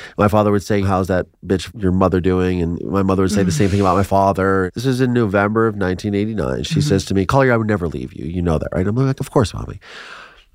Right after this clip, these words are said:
Speaker 1: If anything ever happens to me, I want you to know that your father had me killed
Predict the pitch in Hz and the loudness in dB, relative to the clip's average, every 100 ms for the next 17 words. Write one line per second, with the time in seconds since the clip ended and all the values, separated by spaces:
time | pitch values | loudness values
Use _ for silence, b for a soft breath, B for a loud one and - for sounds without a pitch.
0 | - 403 - 170 190 180 147 - 113 104 | -6 0 2 4 2 0 -4 -4 0 2
1 | 90 104 95 - 87 - - - 50 - | 0 2 0 0 -4 -6 -6 -6 -6 -10
2 | - - _ _ _ 104 107 107 85 107 | -16 -20 _ _ _ 2 4 4 2 0
3 | 92 85 85 76 71 80 - _ _ _ | 0 0 0 0 -2 -8 -14 _ _ _
4 | _ _ - 92 82 - 80 76 73 73 | _ _ 0 2 2 2 2 2 0 -2
5 | - - 82 57 - - - - | -4 -6 -4 -2 -4 -6 -6 -8